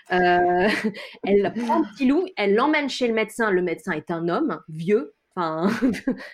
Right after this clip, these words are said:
un vieux sage, barbu, enfin, qui le soigne, enfin, et, euh, petit loup est soigné, et à la fin, c'est le père qui rentre du travail, hein, et qui vient voir petit loup, et qui font, et ils font des blagues, tous les deux, euh, parce que petit loup lui raconte le médicament magique que le médecin lui a donné, quoi,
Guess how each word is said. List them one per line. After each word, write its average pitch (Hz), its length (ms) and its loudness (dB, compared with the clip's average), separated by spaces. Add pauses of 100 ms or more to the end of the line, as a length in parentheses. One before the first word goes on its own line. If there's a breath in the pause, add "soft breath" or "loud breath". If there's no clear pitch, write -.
(100)
un 208 140 0
vieux 185 220 0
sage, 202 500 0
barbu, 196 520 0
enfin, 196 240 -4 (560 loud breath)
qui - 140 -6
le 220 120 4
soigne, 220 500 0
enfin, 170 480 -4
et, 208 300 0
euh, 160 440 -4 (360)
petit 208 140 -8
loup 214 120 0
est 190 60 4
soigné, 190 580 -2
et 180 60 0
à 175 80 2
la 160 120 0
fin, 226 220 -2
c'est 220 180 -4
le 165 120 0
père 240 360 0
qui 190 140 -4
rentre 254 220 0
du 214 120 0
travail, 196 520 -2
hein, 165 160 -2
et 180 80 -8
qui - 140 -20
vient 196 200 0
voir 208 220 0
petit - 160 -12
loup, 220 200 -2
et 202 120 0
qui - 120 -20
font, 185 200 -6
et 170 160 -4
ils 170 80 -6
font 190 140 -8
des 165 120 0
blagues, 175 560 0 (360 soft breath)
tous - 120 -12
les 185 140 4
deux, 208 320 2
euh, 160 260 -2 (380 loud breath)
parce 165 140 -16
que 196 100 -4
petit 170 220 -10
loup 196 100 -2
lui 208 160 0
raconte 185 520 -4
le 160 220 0
médicament 165 460 -4
magique 175 500 0
que 185 80 -2
le 156 160 0
médecin 151 360 -6
lui 170 100 0
a 151 60 -2
donné, 180 280 -4
quoi, - 180 -20